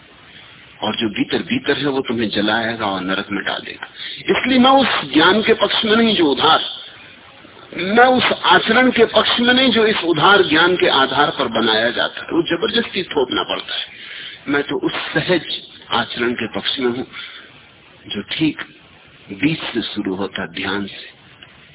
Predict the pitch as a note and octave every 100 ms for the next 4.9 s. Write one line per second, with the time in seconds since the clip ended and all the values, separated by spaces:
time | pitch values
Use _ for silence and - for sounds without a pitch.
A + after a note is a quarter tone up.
0 | - - C3+ B2 D3+ - G#2 G#2 A2 A2
1 | - F#2 G2 F#2+ F#2+ F#2 G2 - G2+ -
2 | A2+ - - F#2 G2 G2 - - - -
3 | - - - - - - - - - -
4 | - A#2 A#2 D3+ A3 G#3 F3+ F#3